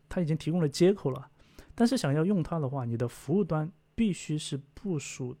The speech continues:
支持，呃，H T T P三才行的。呃，Web Transport 呢，它是基于H T T P三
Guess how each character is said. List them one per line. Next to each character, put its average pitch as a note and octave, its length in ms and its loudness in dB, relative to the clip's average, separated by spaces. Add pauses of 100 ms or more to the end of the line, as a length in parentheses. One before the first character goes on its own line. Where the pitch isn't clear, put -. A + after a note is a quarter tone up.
支 F3 240 -4
持， C3 640 -4 (160)
呃 C#3 220 -4
，H D3+ 200 -6
T - 0 -
T E3+ 140 0
P D#3+ 180 2
三 G3 540 0
才 B2 200 -4
行 A#2 240 -6
的。 C3 140 -6 (1080)
呃， C#3 180 0
Web G3+ 180 0
Transport G3 540 0
呢， B2 140 0
它 D3+ 120 -4
是 D#3 140 -2
基 - 260 -4
于 C3+ 280 0
H E3 260 -4
T D3+ 100 -6
T D3+ 80 -4
P D#3+ 200 0
三 F#3 480 0